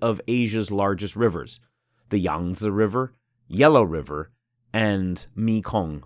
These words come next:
or Lancang River, which provide water for nine hundred million people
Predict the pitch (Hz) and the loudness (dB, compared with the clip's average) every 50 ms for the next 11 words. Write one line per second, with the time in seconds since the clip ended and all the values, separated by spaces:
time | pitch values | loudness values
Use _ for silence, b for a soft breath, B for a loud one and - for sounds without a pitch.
0 | - - - 98 95 92 85 78 82 80 73 73 78 92 - - 98 104 104 101 | -14 -6 -4 -2 -2 -2 -2 -4 -4 -6 -6 -6 -6 -6 -6 -4 -4 -2 -2 -2
1 | 92 76 73 71 - - - - _ _ _ b b b b b b _ - - | -4 -6 -8 -10 -12 -14 -18 -20 _ _ _ b b b b b b _ 0 4
2 | 120 120 117 - - - - - _ - - - 131 113 120 123 123 123 117 107 | 4 4 4 2 -2 -4 -4 -6 _ -8 -2 0 2 6 6 6 6 6 4 4
3 | 98 101 113 131 160 131 120 110 - - 113 117 110 117 123 135 131 139 143 151 | 4 6 8 8 8 8 6 4 2 0 2 2 2 4 4 4 4 4 4 4
4 | 156 160 160 156 139 - _ _ - - - 151 147 151 143 127 135 143 139 123 | 4 4 4 2 -2 -6 _ _ -10 -2 2 2 4 4 4 4 4 2 2 2
5 | - - - 117 127 135 135 131 131 127 123 117 117 - - - 156 156 143 - | -2 -6 -2 2 4 6 6 6 6 4 4 2 2 -2 -2 -2 -2 -2 0 0
6 | 101 92 98 | 0 0 0